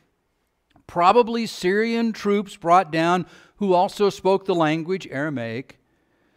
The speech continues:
And for them, it was just another day on the job, another crucifixion.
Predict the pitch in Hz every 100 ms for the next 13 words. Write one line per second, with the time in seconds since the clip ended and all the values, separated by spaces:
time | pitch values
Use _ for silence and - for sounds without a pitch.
0 | _ _ _ _ _ _ _ _ - 185
1 | 190 196 302 285 214 - 240 214 208 226
2 | 214 208 220 214 180 165 226 247 165 151
3 | 170 220 - 233 - - 226 240 202 143